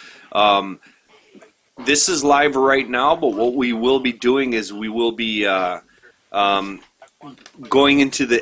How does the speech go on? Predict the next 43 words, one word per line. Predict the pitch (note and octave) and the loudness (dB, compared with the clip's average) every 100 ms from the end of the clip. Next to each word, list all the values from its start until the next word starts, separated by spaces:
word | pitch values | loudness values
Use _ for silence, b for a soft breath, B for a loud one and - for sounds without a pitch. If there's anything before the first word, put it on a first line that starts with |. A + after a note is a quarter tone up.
| C3+ | 0
editing | C#3 C3 A#2+ A2+ | -2 0 0 -2
booth, | A2 A2+ C#3 - A#2 | -2 -2 -2 -2 0
uh, | G#2 G2+ | 2 0
a | |
little | G#2 A2+ A2+ | 0 0 2
later | A#2 A2+ G#2+ | 2 4 4
on, | G#2+ B2+ | 4 2
and | A#2+ A2 | -2 -2
this | A2 | -2
show | - C3 A#2+ | 0 2 2
will | A2+ A2+ B2 | 2 2 0
be | A#2 A#2+ | -2 -4
online | G#2 A2 A#2+ A#2 G#2+ G#2+ B2 B2+ A#2 | -2 -2 -2 -2 -4 -2 -2 -4 -6
on, | D2+ G2+ G#2 A2+ | -4 -4 -4 -4
at | G#2+ G2+ | -4 -4
youtube | A2 A2+ - A#2+ B2+ - - | -8 -8 -6 -4 -4 -10 -4
dot | G#2+ G2+ - | 0 0 -2
com. | - G#2 A2+ C3+ | -4 -2 -2 -6
You | A#2+ F#2 - | -10 -14 -14
can | G2 | -4
go | G#2+ | -2
to | G2+ | -2
Two | - A#2 | -6 -4
Guys | A2 A2 A2 A2 | 0 0 -2 -4
and | G2+ | -6
a | |
Mic | G2 A2 C#3 - - B B A2+ | -2 -2 -4 -10 -20 B B -6
and | A2 | -2
look | A2+ A2+ A#2+ | -2 0 0
at, | A2 G#2 A#2 | -2 -2 -2
uh, | G#2+ G#2 G2 B B B _ | 0 0 -4 B B B _
this | C#3+ D3+ | -4 -2
is, | D#3+ C#3+ | -2 0
uh, | D3 B2+ | 2 2
part | - D#3+ | 2 0
of | D3 C3 | 2 0
a | |
series | - D3 E3+ F3 A#2 | 0 -2 -2 -2 0
of | A#2+ G#2+ | -2 -2
Religions | A2 A#2 B2 B2+ A#2+ B2 | -2 0 0 -2 -6 -2
of | A2+ | -4
the | G#2 | -4
World. | G2 A2 B2 D3 G3 | -4 -2 0 -2 -4